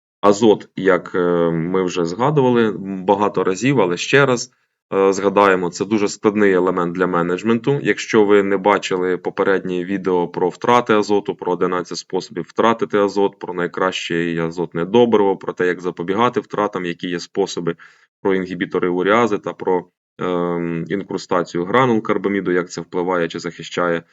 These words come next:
від втрат, чи пролонгує, чи ні, то подивіться. В принципі, все це пов'язано з тим, що, е,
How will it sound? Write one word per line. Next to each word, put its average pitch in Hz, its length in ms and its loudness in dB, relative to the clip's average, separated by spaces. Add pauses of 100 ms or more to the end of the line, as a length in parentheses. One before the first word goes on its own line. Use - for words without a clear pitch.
(260)
від 87 160 -6
втрат, 90 380 -2
чи 85 120 -8
пролонгує, 87 560 -4
чи - 140 -8
ні, 120 180 -2
то 92 160 -4
подивіться. 101 560 -4
В - 480 -16
принципі, 123 420 4
все 113 300 4
це 95 340 4
пов'язано 92 580 0
з - 80 -12
тим, 139 260 4
що, - 300 0
е, 90 300 0